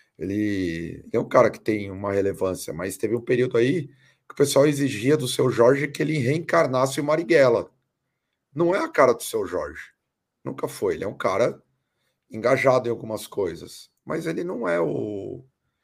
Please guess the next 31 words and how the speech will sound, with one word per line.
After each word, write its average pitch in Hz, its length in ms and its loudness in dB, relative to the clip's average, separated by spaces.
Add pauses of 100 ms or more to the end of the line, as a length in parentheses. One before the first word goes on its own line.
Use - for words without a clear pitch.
(360)
ele - 120 -6
não 285 100 -6
é - 40 -8
um 294 80 -6
militante 110 840 -4
de 98 140 -10
esquerda. 87 720 -8
E 107 80 -12
tá 131 140 -6
tudo 131 220 -6
bem, 123 380 -2 (180)
sacou? - 540 -12 (560)
Tipo, - 460 -18 (320)
Kanye 147 200 0
West 135 360 4
é - 160 -4 (120)
maluco. 175 800 -6 (1000)
E - 60 -12
tá 185 120 4
tudo - 180 0
bem 226 220 2
também, 185 500 -2 (200)
faz 117 200 0
parte, 123 380 -2
infelizmente. 120 600 -6
Pra, 127 260 4
pra 139 240 4
um 151 100 2
Kanye 156 240 2
West 143 320 0
existem 139 680 -6